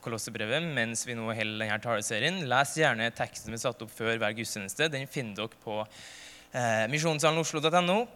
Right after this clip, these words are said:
på kalenderen. Ehm, og så kan dere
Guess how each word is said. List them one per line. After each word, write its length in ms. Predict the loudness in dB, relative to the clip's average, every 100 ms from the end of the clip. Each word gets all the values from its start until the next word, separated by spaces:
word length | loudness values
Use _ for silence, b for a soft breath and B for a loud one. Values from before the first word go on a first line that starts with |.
| -2
på 140 | 0 4
kalenderen. 520 | 4 4 6 4 4 -10 -14 -4
Ehm, 920 | 0 0 0 -2 -6 -8 -8 -8 -10 -14 -20 -20 _ _ -20 -4
og 80 | -2
så 140 | 0 4
kan 160 | 4
dere 120 | 4